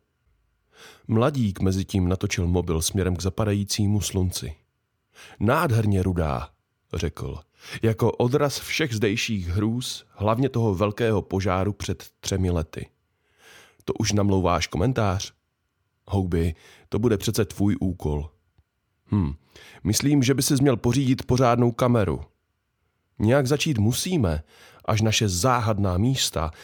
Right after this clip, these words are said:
zaberou, až vyděláme, bude i kamera.“ Dívka pohlédla na mírně se svažující louku.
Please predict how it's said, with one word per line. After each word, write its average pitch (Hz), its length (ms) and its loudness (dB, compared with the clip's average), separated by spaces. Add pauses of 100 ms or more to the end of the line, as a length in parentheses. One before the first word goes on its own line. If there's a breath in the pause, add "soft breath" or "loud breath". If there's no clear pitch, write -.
(160 loud breath)
zaberou, 92 640 -2 (360)
až 82 180 -4
vyděláme, 87 640 -2 (340 loud breath)
bude 98 220 0
i 95 180 0
kamera.“ 110 520 -2 (1000 loud breath)
Dívka 107 460 0
pohlédla 90 540 2
na 82 120 0
mírně 92 440 2
se - 140 -2
svažující 92 640 -2
louku. 90 480 -2